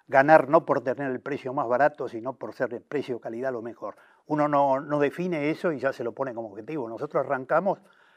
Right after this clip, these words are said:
con el mercado nacional y eso es parte, eh, básica del modelo de negocios de invap y de cualquier empresa de tecnología en el mundo, la Boeing, qué sé yo, la McDonald's, to-, todas las empresas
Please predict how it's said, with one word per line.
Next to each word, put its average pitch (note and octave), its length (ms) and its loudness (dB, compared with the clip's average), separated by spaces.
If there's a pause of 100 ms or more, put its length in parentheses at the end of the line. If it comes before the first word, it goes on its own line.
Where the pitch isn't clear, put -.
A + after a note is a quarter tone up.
(200)
con C3+ 160 0
el C3 100 -2
mercado D#3 460 4
nacional C3+ 500 -4
y F3+ 60 0
eso F#3+ 160 -2
es F#3+ 40 -10
parte, E3+ 580 0 (540)
eh, A#2 260 -6
básica E3+ 600 4
del B2 140 -4
modelo C3+ 360 -2
de B2+ 80 -4
negocios B2 440 -4
de A2+ 60 -8
invap B2 380 0 (360)
y C#3 120 -8
de C3 140 -2
cualquier C#3+ 440 -4
empresa D#3+ 440 -6
de B2+ 80 -6
tecnología A#2 600 -8
en A#2+ 80 -6
el A#2 140 -8
mundo, A2+ 340 -8
la G2 140 -8
Boeing, B2 500 0
qué - 100 -18
sé A2+ 140 -14
yo, G2+ 180 -14
la G2+ 140 -12
McDonald's, A2 800 -6
to-, F#3+ 180 2
todas A3 240 -2
las D#3+ 160 -2
empresas D3+ 440 -6